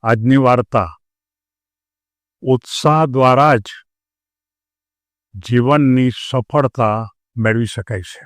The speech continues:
મિત્રો, આપણને ખબર છે કે સફળતા મેળવવા માટેના જુદા જુદા અનેક રસ્તાઓ છે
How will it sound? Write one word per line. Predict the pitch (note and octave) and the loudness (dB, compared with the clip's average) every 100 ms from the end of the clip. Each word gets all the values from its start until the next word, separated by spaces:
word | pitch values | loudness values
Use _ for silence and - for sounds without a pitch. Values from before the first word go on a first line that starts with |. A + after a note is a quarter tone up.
| _ _ _ _ _ _ _ _ _ _ _ _ _ _ _ _ _ _ _ _ _ _ _ _ - | _ _ _ _ _ _ _ _ _ _ _ _ _ _ _ _ _ _ _ _ _ _ _ _ -4
મિત્રો, | C#3+ - F3+ | -4 2 4
આપણને | E3+ D#3+ E3 E3 | 4 2 0 0
ખબર | - C#3+ F3+ | 0 0 0
છે | E3 D3+ | 0 -2
કે | C#3+ D3+ | 0 -2
સફળતા | - C3+ A#2+ E3 E3 - E3 | -2 -6 -2 0 0 2 0
મેળવવા | D#3 C#3+ D3 D#3 D#3 | 2 2 4 4 2
માટેના | D3 B2+ C#3+ C3+ C#3 | 0 -2 0 0 0
જુદા | A#2 B2 C#3 D#3 | 0 0 2 2
જુદા | C3+ B2+ B2+ | 0 0 0
અનેક | B2 D3+ F3+ E3 B2 | 2 2 2 0 -2
રસ્તાઓ | A#2 - - A2+ G#2 | -4 -4 -2 0 -2
છે | G2+ - | -6 -14